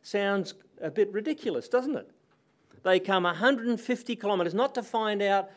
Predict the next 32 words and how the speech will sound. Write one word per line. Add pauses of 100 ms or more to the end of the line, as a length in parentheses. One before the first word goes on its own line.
(140)
who
Jesus
is (220)
or
what
he
teaches
about
the
kingdom
of
God. (340)
They
come
a
hundred
and
fifty
kilometres (460)
to
ask
Jesus
why
his
disciples
don't
wash
their
hands
before
they
eat.